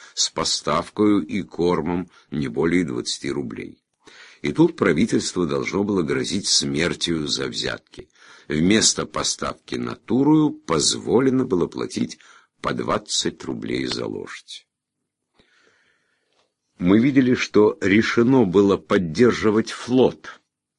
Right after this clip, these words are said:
И потому в тысяча семьсот тридцать втором году, в соответствии с комиссией о приведении в добрый порядок сухопутного войска,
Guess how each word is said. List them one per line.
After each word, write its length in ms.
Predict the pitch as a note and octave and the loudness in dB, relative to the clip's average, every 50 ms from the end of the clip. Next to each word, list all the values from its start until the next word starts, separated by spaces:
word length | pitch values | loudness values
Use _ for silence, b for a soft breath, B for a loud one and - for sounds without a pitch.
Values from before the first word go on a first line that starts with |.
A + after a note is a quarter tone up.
| _ _ b b b b b b b b b | _ _ b b b b b b b b b
И 100 | - F#3+ | 0 2
потому 420 | F#3 G3+ F#3+ F#3 E3 D3+ D#3 D3+ | 2 2 4 4 6 8 8 8
в 120 | D3+ - - | 6 6 4
тысяча 440 | - D#3+ C#3+ - C3 G2+ - G#2 G2 | 2 2 4 2 0 0 0 0 0
семьсот 480 | - - G2 F2+ - - F#2+ F2+ - | 2 0 0 0 0 2 2 0 0
тридцать 460 | - F2 F2 D#2+ - - - E2 - | 0 -2 -2 0 0 0 -2 -2 -2
втором 320 | - - D2+ D2 C#2+ C#2+ C2+ | -4 -4 -2 -2 -2 -4 -4
году, 340 | C2 C2+ B1+ - - D2 D2+ | -6 -6 -6 -6 -6 -6 -4
в 80 | - | -2
соответствии 640 | - - G#2 G#2 - C3+ C#3+ C#3 - - - B2 B2 | 0 2 2 2 4 2 2 2 2 2 4 6 6
с 200 | A2 - - - | 6 6 4 2
комиссией 720 | - B2 A#2+ A#2 A#2 A#2+ A2+ - - - - G#2+ A2 G#2+ G2 | 4 6 6 8 8 6 6 4 4 4 4 4 4 4 4
о 40 | D#2+ | 2
приведении 640 | - G2 F#2+ F#2 F#2 F#2+ E2+ G2 G#2 G2+ G2 F#2+ F#2 | 2 2 2 4 2 2 2 2 4 4 4 4 4
в 80 | E2 | 4
добрый 360 | D#2 E2+ G#2 G2+ - F#2 F#2+ F2+ | 4 4 4 4 4 4 2 2
порядок 520 | - - F#2 F2+ F#2 F#2 F2 F2+ E2 - | 0 0 0 2 2 2 2 0 0 0
сухопутного 800 | - - G2+ F#2 - F2+ E2+ - F2+ F#2+ E2+ E2+ F2 E2+ D#2+ D2+ | 0 0 0 -2 -2 -4 -4 -2 -2 -2 0 0 0 0 0 0
войска, 520 | C#2+ D2 E2 E2 D#2 - - - - - | 0 0 0 0 0 -2 -2 -2 -2 -4